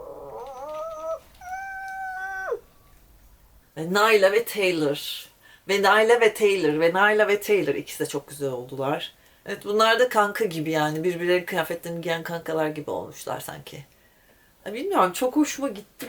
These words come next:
bu. Evet sevgili arkadaşlar, bugünkü videoda ben çok mutlu oldum.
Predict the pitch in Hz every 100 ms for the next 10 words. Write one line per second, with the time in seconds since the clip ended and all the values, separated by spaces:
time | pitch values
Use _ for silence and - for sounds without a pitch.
0 | 247 269 285 294 - - _ _ _ _
1 | _ _ 262 254 233 - 208 202 175 190
2 | 214 302 _ _ 196 185 - 214 180 -
3 | 185 185 208 196 233 - - 180 302 -
4 | 208 226 - 208 208 220 214 185 180 196
5 | 214 - 170 - 175 _ 151 143 147 147
6 | 170